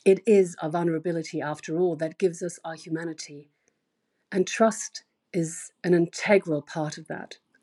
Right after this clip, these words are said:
So even if you do feel betrayed, even if you have lost faith and trust,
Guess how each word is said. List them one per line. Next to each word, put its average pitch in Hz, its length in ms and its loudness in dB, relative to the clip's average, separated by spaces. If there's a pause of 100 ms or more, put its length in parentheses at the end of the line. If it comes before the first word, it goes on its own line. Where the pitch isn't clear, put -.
(1040)
So - 180 8
even 247 240 8
if 240 180 4
you 220 60 6
do 226 180 6
feel 202 240 6
betrayed, 180 640 2
even 202 260 2
if - 180 -2
you 190 60 2
have 185 380 0
lost 160 340 -4
faith 170 380 -8
and 170 140 -4
trust, - 460 -8